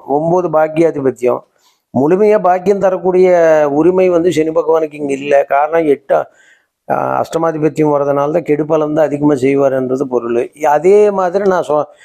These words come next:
நான் நினைச்ச மாதிரி நிறைய பேருக்கு அந்த குழப்பங்கள் வந்து சந்திச்சிருக்காங்க.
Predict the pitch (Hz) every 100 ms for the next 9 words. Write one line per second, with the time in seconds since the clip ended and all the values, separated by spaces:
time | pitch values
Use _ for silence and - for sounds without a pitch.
0 | - - 147 147 147 165 151 151 175 160
1 | 147 151 139 143 135 127 - 131 127 127
2 | 123 117 131 - 131 127 143 - 127 -
3 | -